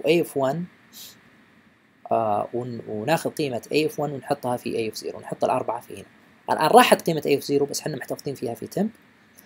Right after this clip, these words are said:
والخطوة اللي بعدها أن ناخذ قيمة temp ونحطها في A of one اللي هو العنصر، آه، الثاني في الأري.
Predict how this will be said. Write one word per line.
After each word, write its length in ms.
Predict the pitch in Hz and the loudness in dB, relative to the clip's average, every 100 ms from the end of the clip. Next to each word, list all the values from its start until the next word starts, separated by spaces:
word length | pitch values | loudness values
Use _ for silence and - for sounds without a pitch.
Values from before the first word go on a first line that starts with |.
| - _ | -20 _
والخطوة 320 | - - 202 | 4 4 6
اللي 100 | 143 | 4
بعدها 500 | 131 117 123 120 120 - - - _ | 4 0 0 -6 -8 -10 -20 -20 _
أن 140 | 135 131 | -2 4
ناخذ 320 | 214 214 156 - - - _ _ _ | 4 4 0 0 -20 -20 _ _ _
قيمة 240 | 165 143 - - - | -2 -2 -6 -2 2
temp 180 | 196 190 - - _ | 4 2 -6 -20 _
ونحطها 440 | - 160 - 127 120 | -4 -4 -4 -6 -6
في 260 | - 117 131 - - - _ _ | -4 -6 -10 -20 -20 -20 _ _
A 40 | 117 | -2
of 320 | 110 - 110 | 0 -2 -4
one 60 | - - - | -4 -10 -12
اللي 100 | - | -6
هو 40 | 113 | -6
العنصر، 420 | - 120 - 107 - _ _ _ - | -6 -8 -6 -6 -8 _ _ _ -10
آه، 420 | 55 - - - - - - | -10 -10 -12 -14 -18 -20 -12
الثاني 360 | - - 117 110 | -8 0 0 -2
في 260 | - 120 | -6 -4
الأري. 260 | 123 - - | -2 -2 -4